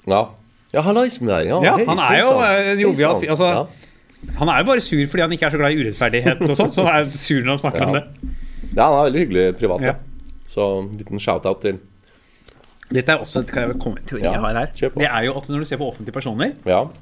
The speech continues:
Speaker 2: de som framstår litt sure og mugne offentlig,
Speaker 1: Ja.
Speaker 2: de er de mest joviale og empatiske, eh, egentlig.
Speaker 1: Ikke sant?
Speaker 2: De som virker som de mest joviale og hyggelige på T V-en,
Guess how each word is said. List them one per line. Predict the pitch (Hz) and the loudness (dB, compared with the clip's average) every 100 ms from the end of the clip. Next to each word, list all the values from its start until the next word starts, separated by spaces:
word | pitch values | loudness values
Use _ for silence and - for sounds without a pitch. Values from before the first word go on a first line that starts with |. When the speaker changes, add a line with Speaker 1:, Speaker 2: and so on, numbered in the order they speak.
| - - - | -20 -16 -4
Speaker 2:
de | 131 | -2
som | 120 160 | 0 -2
framstår | 151 120 104 - 151 | 0 -2 -2 -4 -2
litt | 143 | -2
sure | - - 123 104 110 | -2 -2 -2 -2 -2
og | 123 131 | -2 0
mugne | 139 107 107 | -2 -2 -6
offentlig, | 107 - 101 190 302 | -6 -10 -2 -2 -2
Speaker 1:
Ja. | 98 101 127 - | 0 0 -2 -6
Speaker 2:
de | 123 151 | -2 -2
er | 101 | -2
de | 120 | -4
mest | 135 135 | -4 -4
joviale | 147 117 104 101 104 | -4 -4 -6 -8 -6
og | 110 123 | -4 -4
empatiske, | 123 117 95 98 - - | -4 -6 -6 -12 -12 -6
eh, | 117 107 107 113 110 | -4 -4 -4 -4 -4
egentlig. | 98 101 180 285 - | -4 -2 -2 -2 -10
Speaker 1:
Ikke | - 92 | -6 -2
sant? | 95 | -2
Speaker 2:
De | 135 | -2
som | 147 160 | -2 0
virker | 175 120 - 104 | -2 -4 -8 -6
som | 143 | -4
de | 139 | -2
mest | 139 | -2
joviale | 147 101 98 95 | -4 -4 -6 -6
og | 127 | -4
hyggelige | 123 101 90 | -4 -6 -8
på | |
T | 123 117 | -4 0
V-en, | 120 269 | 2 0